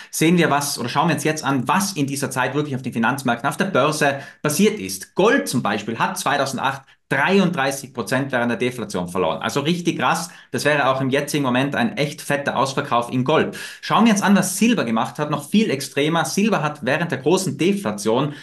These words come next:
zweitausendacht für, also achtundfünfzig Prozent verloren. Also das wären wir heutige Preise, wenn wir dieselbe Korrektur hätten, wären wir um die zehn Dollar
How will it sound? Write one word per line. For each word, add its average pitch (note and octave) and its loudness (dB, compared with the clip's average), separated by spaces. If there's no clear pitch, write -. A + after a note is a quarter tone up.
zweitausendacht C#3 0
für, A#3 2
also B2+ -2
achtundfünfzig G#3 0
Prozent G2+ 0
verloren. F2+ 0
Also C#3 0
das B2+ -2
wären D3+ 2
wir C#3+ 2
heutige E3 0
Preise, D3+ 0
wenn C#3 -4
wir C#3 -4
dieselbe D3+ 0
Korrektur C3+ 0
hätten, C#3+ -2
wären B2+ 2
wir C3 0
um G3 6
die D#3+ 4
zehn D#3 -2
Dollar D3 2